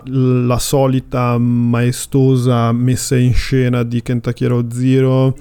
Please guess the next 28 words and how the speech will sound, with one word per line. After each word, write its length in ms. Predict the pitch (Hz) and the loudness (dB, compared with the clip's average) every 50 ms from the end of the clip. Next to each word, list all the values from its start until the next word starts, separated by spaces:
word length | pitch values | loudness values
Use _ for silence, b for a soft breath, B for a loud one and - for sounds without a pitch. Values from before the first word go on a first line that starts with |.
| - | -2
e 120 | - 143 135 | 0 0 2
una 220 | 131 131 127 123 | 2 2 2 2
nuova 300 | 123 127 127 127 127 120 | 2 2 2 2 2 2
prospettiva 760 | - - 127 - - - - 127 - - - 139 131 123 120 | 2 0 0 -2 -4 -6 -6 -8 -8 -8 -8 -6 -4 -4 -4
diversa 420 | 120 120 120 123 120 120 - - | -4 -4 -4 -4 -4 -4 -6 -4
dal 180 | 127 123 120 117 | -4 -4 -6 -6
solito, 720 | - - 147 131 127 123 120 120 - 127 131 123 123 127 127 | -6 -4 -2 -2 0 0 -2 -2 -2 -2 -2 -2 -2 -2 0
in 140 | 135 127 120 | 0 0 0
cui 160 | - - 120 | 2 0 0
la 80 | 117 117 | 0 0
telecamera 580 | - - 120 117 117 - 120 117 120 117 120 | -2 -2 -2 -2 0 -2 -2 0 0 0 0
è 60 | 117 | 0
molto 380 | 113 120 127 127 127 127 135 123 | 0 2 2 0 2 0 0 0
più 120 | - 135 | 0 0
ravvicinata, 840 | 120 123 120 120 120 117 - - 127 127 127 127 127 120 123 - 127 | 0 0 -2 -4 -6 -6 -6 -4 -2 0 0 0 0 -2 -2 -2 -4
è 60 | 120 | -4
solo 280 | 120 - - 135 123 120 | -4 -4 -6 -4 -4 -2
in 80 | 117 120 | -2 -2
un 100 | 120 120 | -2 -2
ambiente, 920 | 117 117 120 120 120 123 123 120 120 120 117 117 - 123 120 120 117 110 | -2 -2 -2 0 0 0 0 0 0 -2 -4 -6 -6 -4 -4 -2 -4 -4
è 100 | - - | -6 -8
ancora 460 | 117 117 113 113 117 - - 127 123 117 | -8 -6 -6 -6 -6 -4 -2 -2 -2 -2
più 380 | - - 123 127 123 120 117 - | -2 -2 0 0 0 -2 -4 -6
teatrale 600 | - - 123 117 117 - - - 110 113 117 120 | -4 -4 -4 -4 -2 -4 -4 -2 -2 -2 -2 -2
del 180 | 117 117 117 113 | -4 -4 -6 -6
solito, 560 | - - - 123 113 110 110 117 117 - 127 | -8 -8 -8 -6 -6 -4 -6 -6 -6 -6 -6
diciamo. 600 | 117 117 117 - - 127 113 107 113 117 120 127 - | -6 -6 -6 -8 -8 -8 -8 -6 -6 -6 -6 -6 -2
Comunque, 500 | - 147 135 123 117 117 - - 120 | 0 0 0 0 0 -2 -4 -6 -6